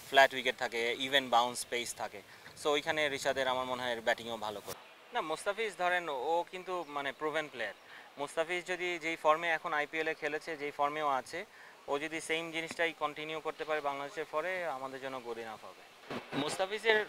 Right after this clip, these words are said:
ব্যাপারে আমি যেটা বলবো যে ও যেই ধরনের বোলার, যেই প্ল্যানটা টিমের থাকে কিংবা উইকেটটা যেটা, আহ, মানে যেটা পারমিট করে, ও যদি প্ল্যানের ভিতরে ওই প্ল্যানটা এক্সিকিউট করতে পারে, তাহলে then মুস্তাফিজ is a, is a dangerous bowler। So, হ্যাঁ,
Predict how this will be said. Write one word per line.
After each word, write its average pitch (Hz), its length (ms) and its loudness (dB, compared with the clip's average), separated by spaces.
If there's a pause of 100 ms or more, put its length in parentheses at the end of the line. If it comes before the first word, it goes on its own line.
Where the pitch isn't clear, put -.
ব্যাপারে 196 280 2
আমি 196 140 0
যেটা 196 180 2
বলবো 196 340 0
যে 185 160 0
ও 175 220 4
যেই 185 160 4
ধরনের 175 340 0
বোলার, 165 440 4
যেই 165 160 0
প্ল্যানটা 165 420 6
টিমের 175 360 0
থাকে 175 260 2
কিংবা 160 260 4
উইকেটটা 151 480 2
যেটা, 160 400 12 (560)
আহ, 120 360 0 (260)
মানে 123 480 6
যেটা 131 200 6
পারমিট 143 360 2
করে, 165 280 12 (380)
ও 143 60 2
যদি 170 200 -2
প্ল্যানের 165 360 2
ভিতরে 175 280 10
ওই 175 120 8
প্ল্যানটা 160 440 12
এক্সিকিউট 156 400 8
করতে 196 240 -2
পারে, 196 200 -2
তাহলে 170 320 -4
then 156 200 0
মুস্তাফিজ 151 400 -2
is 135 180 -10
a, 127 280 -2
is 131 60 -2
a 120 160 4 (100)
dangerous 117 440 -6
bowler। 101 220 -4 (440)
So, 143 300 12
হ্যাঁ, 165 480 12